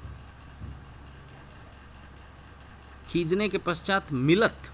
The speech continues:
मिलत का मतलब है दोनों की आंखों का मिलना, यानी प्रेम होना, दोनों की आंखें मिलती है, और खिलत, दोनों की आंखें प्रसन्न हो जाती है। और जैसे ही दोनों की आंखें प्रसन्न होती है, नायिका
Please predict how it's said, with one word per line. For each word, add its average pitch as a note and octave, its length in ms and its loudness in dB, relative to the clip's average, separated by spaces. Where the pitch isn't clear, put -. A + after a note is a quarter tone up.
मिलत D#3 280 2
का A3+ 120 0
मतलब G#3+ 240 -2
है A3+ 80 0
दोनों E3 340 2
की F3+ 140 -2
आंखों E3 320 0
का F3+ 100 0
मिलना, D#3+ 460 4
यानी D3 220 -2
प्रेम F#3 380 2
होना, F#2+ 260 2
दोनों C#3 240 -2
की D#3+ 120 -6
आंखें D#3+ 260 -4
मिलती E3 460 0
है, D#2+ 160 -2
और F#3 360 6
खिलत, A#3 380 2
दोनों D3 340 2
की D#3+ 120 -4
आंखें F3 400 -2
प्रसन्न A3+ 440 -2
हो F3+ 180 2
जाती A#2 420 -2
है। F#2+ 280 -4
और G#2 100 -8
जैसे C#3 320 -4
ही E3+ 60 2
दोनों C#3+ 260 -2
की C3+ 120 -6
आंखें C3+ 240 -4
प्रसन्न C#3+ 260 -6
होती C#3 260 -4
है, D3+ 60 0
नायिका A2+ 640 -2